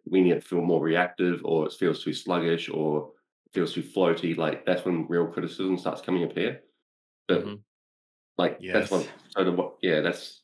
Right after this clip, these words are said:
Speaker 1: that's what I was gonna, um, reiterate on what Dale said.
Speaker 3: I was wondering if somebody was gonna say that. "I wanna play" in chat, and Arthas did. He did not
Speaker 1: Yeah.
Speaker 3: disappoint. Yeah, but that's, that's it a hundred percent, right? We gotta test it. We gotta get it into our hands and,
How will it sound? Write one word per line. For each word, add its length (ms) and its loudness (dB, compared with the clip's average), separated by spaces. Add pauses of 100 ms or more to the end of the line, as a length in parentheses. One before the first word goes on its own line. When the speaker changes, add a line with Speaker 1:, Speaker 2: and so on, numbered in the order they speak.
Speaker 1:
that's 160 -2
what 120 2
I 20 2
was 200 -2
gonna, 440 0
um, 300 -4 (480)
reiterate 500 0
on 100 -2
what 200 -4
Dale 240 0
said. 320 -4 (760)
Speaker 3:
I 80 -6
was 140 -6
wondering 340 -2
if 100 -6
somebody 260 0
was 160 -2
gonna 180 0
say 280 -2
that. 200 0
"I 80 0
wanna 300 -2
play" 300 -2
in 100 -4
chat, 300 0
and 40 -8
Arthas 420 -2
did. 360 -2 (380)
He 80 -2
did 120 0
not 280 0
Speaker 1:
Yeah. 120 0
Speaker 3:
disappoint. 680 -2 (460)
Yeah, 180 0
but 80 0
that's, 240 -2
that's 280 0
it 120 2
a 60 2
hundred 240 0
percent, 420 -2
right? 200 2
We 120 0
gotta 220 2
test 440 -2
it. 60 -2
We 80 -4
gotta 220 2
get 200 -2
it 40 -2
into 140 -4
our 120 -2
hands 340 -4
and, 240 -8